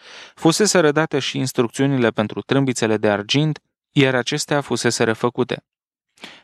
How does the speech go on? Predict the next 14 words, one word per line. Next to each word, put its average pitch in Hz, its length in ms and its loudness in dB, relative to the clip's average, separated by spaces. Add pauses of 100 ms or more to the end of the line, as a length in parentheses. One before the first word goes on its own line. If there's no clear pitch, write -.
Acum, 143 500 2
iată 123 320 2
că 123 100 0
se 120 140 0
sună 131 280 4
din 110 160 -2
trâmbiță 127 460 0
și 117 180 -2
copiii 156 500 -2
lui 127 160 -2
Israel 131 440 0
pornesc 127 540 -2
în 113 80 -2
marș. 113 420 -2